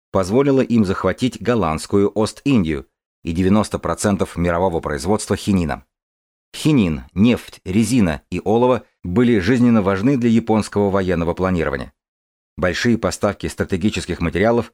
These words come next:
получала и Германия. Для союзников же отсутствие хинина порождало серьёзные проблемы, имевшие значительные военные последствия.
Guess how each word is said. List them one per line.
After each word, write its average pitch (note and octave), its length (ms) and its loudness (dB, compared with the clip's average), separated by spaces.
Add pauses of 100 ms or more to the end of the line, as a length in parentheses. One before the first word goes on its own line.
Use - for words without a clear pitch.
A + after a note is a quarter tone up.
получала C#3 460 0
и F2+ 80 -2
Германия. F#2 540 -2 (640)
Для F#2+ 160 0
союзников C3 580 0
же G2 140 0
отсутствие G2+ 440 -2
хинина F2 500 0 (220)
порождало G#2 460 0
серьёзные A2 560 2
проблемы, E2+ 540 -2 (240)
имевшие F2+ 560 0
значительные F#2+ 640 0
военные E2 420 0
последствия. E2+ 640 -4